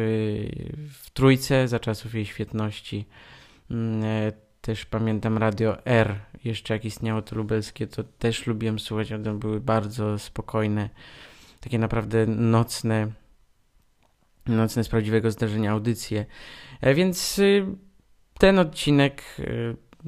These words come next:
z-, zapewne zostanie wypuszczony. Ja też, kiedy to nagrywam, już zbliżam się bardziej do wieczora niż, <laughs> niż rana, e, więc zostanie ten odcinek wypuszczony,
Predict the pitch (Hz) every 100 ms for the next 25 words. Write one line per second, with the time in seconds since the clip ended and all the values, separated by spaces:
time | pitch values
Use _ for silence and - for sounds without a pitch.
0 | 127 - - - - 131 123 120 120 107
1 | - 117 113 - - - 120 117 107 113
2 | 117 117 101 - 120 - 110 110 117 113
3 | 120 120 117 117 110 113 110 123 120 113
4 | 120 123 113 113 117 120 123 120 117 113
5 | - - - 131 147 131 123 127 120 127
6 | 143 127 120 139 - - - - - -
7 | - - 127 123 120 120 - 123 120 117
8 | 110 117 107 107 110 - 107 107